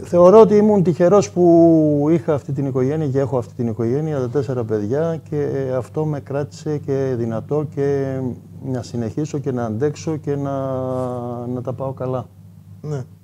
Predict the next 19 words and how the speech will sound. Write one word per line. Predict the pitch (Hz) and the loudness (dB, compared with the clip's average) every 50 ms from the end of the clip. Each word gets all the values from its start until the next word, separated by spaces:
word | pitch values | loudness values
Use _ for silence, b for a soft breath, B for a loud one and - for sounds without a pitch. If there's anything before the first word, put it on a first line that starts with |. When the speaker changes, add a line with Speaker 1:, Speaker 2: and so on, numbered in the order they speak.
| - | -14
Speaker 1:
Ευτυχώς. | 123 107 - 131 120 - 131 113 - - - - - - - - - - - - - | -14 -12 -10 -10 -6 -4 -4 -4 -6 -8 -14 -20 -20 -20 -20 -20 -20 -20 -20 -20 -20
Speaker 2:
Κάποια | - - 214 | -8 -6 -4
Speaker 1:
Γιατί | 202 233 240 - | 0 2 2 2
Speaker 2:
στιγμή | - 196 190 185 - | 4 4 4 4 4
Speaker 1:
θα | 139 143 | 4 4
μπορούσα | 151 170 190 185 - 180 160 | 4 4 4 2 2 0 -2
να, | 147 135 123 - - - - - - - - - - | 0 -2 -2 -2 -6 -16 -18 -18 -20 -20 -20 -16 -6
πολύ | - 156 160 160 165 | -2 0 0 2 2
εύκολα | 151 127 110 - 117 117 113 | 0 0 0 -2 -4 -4 -4
να | 110 120 | -4 -4
μπω, | 123 117 135 131 123 107 - - B B B B B B B B B B B B - | -4 -2 -2 -2 -2 -4 -6 -12 B B B B B B B B B B B B -12
να, | - 127 127 127 123 120 120 117 117 117 113 113 110 107 104 104 - - - - - - 135 135 - 131 135 139 147 | -6 -4 -2 0 0 0 0 -2 -2 -2 -4 -4 -4 -6 -6 -8 -10 -14 -16 -20 -20 -20 -18 -16 -14 -12 -10 -6 -4
να | 151 151 | -2 -2
γίνεις | 147 135 147 151 147 135 - | 0 0 0 0 -2 -4 -2
και | - 175 | 0 0
αλκοολικός, | 175 175 165 - 175 180 175 165 165 - 165 165 165 160 156 156 143 - - - - 151 | 0 0 0 -2 -2 -2 -2 -4 -4 -4 -4 -2 0 0 -2 -2 -4 -8 -12 -14 -12 -10
να | 143 147 | -8 -8
γίνεις | 143 143 156 160 160 147 - - | -6 -6 -4 -4 -4 -6 -8 -8
και | - 165 | -8 -6